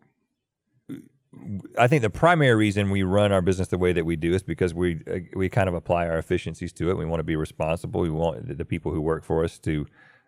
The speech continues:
uh, be pa-, paid well, be re-, respected, and,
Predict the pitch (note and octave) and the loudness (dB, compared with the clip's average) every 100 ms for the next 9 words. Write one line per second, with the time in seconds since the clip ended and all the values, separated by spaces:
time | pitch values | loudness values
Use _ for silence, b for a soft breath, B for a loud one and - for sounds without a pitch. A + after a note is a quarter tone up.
0 | _ - D#2 D2+ D2 D2+ - G#2 F2 - | _ -2 0 2 0 -2 -6 -6 -4 2
1 | F2+ - - F2+ E2+ E2+ D#2+ E2+ D#2+ D#2 | 0 2 0 0 2 2 2 -2 -4 -6
2 | E2+ D#2+ - F2+ E2+ F#2 F2 E2 D2+ | -8 -10 -2 0 2 0 0 -2 -8